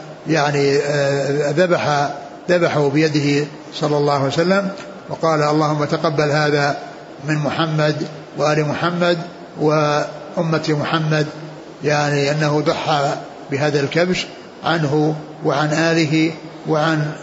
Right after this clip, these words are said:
آه، آه، وعن أمته. وهذا يدل على أن الاشتراك أو تشريك الإنسان صاحب الذبيحة للعدد الكثير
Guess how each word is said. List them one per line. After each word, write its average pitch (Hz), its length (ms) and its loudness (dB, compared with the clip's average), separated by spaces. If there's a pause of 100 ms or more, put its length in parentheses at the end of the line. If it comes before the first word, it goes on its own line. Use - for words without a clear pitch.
آه، 151 300 0
آه، 160 340 0
وعن 147 320 0
أمته. 165 720 2 (400)
وهذا 165 420 2
يدل 165 260 2
على 156 200 4
أن 151 560 2 (460)
الاشتراك 156 600 2 (420)
أو 151 140 2
تشريك 156 580 2
الإنسان 147 580 2 (340)
صاحب 156 360 0
الذبيحة 151 680 2 (420)
للعدد 151 500 2
الكثير 151 640 4